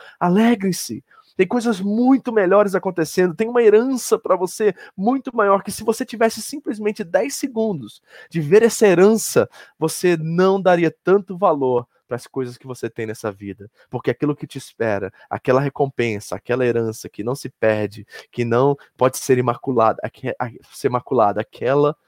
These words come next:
herança é muito maior. Então nós precisamos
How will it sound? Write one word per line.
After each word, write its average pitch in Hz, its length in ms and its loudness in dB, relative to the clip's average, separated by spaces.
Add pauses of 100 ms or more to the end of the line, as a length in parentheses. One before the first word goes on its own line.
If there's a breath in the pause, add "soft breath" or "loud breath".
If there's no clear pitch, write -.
(140)
herança 117 420 -2
é - 20 -2
muito 123 500 -8
maior. 101 320 -2
Então 113 200 -4
nós 110 140 -6
precisamos 139 880 0